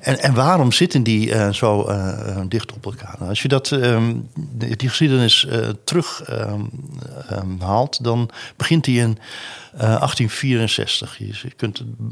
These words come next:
bijna tot op de dag, eh, nauwkeurig aanwijzen in, in fe-, fe-, februari achttien vierenzestig. Je had in die tijd een, een, een, een comité, eh, dat een museum, ehm, het, het muse-, eh, het museum, ehm, Koning Willem de Eerste,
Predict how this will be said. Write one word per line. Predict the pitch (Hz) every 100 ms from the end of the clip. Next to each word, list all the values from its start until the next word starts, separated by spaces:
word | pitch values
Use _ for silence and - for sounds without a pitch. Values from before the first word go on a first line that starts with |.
| 131
bijna | 113 127 135 120
tot | 135 113
op | 120 -
de | 113
dag, | 120 131 - -
eh, | 107 107 101 - 104
nauwkeurig | 104 - 113 107 104
aanwijzen | 127 131 123 120 117
in, | 113
in | 110 110
fe-, | -
fe-, | -
februari | - 110 95 90 101 127 131 123 - - - -
achttien | - - 104
vierenzestig. | - 117 107 110 - - 117 - - - - - - -
Je | 139
had | 147
in | 139
die | 127
tijd | 127 139 135
een, | 123 127
een, | 123 117 120
een, | 123 127
een | 127
comité, | 135 117 107 -
eh, | 151 147 135 117
dat | 123 -
een | 113 107
museum, | 107 104 110 135 131 107 104
ehm, | - 104 98 95 101 104 107
het, | 107
het | - 113 107
muse-, | 98 -
eh, | - 104 104 104
het | 104
museum, | 113 101 123 120 110
ehm, | 120 104 98 101 -
Koning | 127 117 113 104
Willem | 110 107 101
de | -
Eerste, | 110 127 - 143